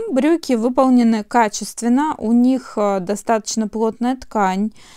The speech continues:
и, извините меня, я не отпаривала их, потому что в этот же день я их отнесла на почту на возврат.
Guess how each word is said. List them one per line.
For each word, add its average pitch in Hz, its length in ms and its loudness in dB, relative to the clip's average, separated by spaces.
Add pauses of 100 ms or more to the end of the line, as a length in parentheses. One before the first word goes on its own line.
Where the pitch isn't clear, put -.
(140)
и, 208 560 -2
извините 214 480 -2
меня, 202 220 -2
я 196 260 -2
не 196 240 0
отпаривала 220 720 0
их, 190 180 -2
потому 190 380 -4
что - 180 -8
в 190 60 -4
этот 196 260 -6
же 185 80 -6
день 220 300 0
я 185 180 -4
их 196 160 -10
отнесла 190 800 -8
на 185 160 -6
почту 202 420 -8
на 185 140 -6
возврат. 180 580 -6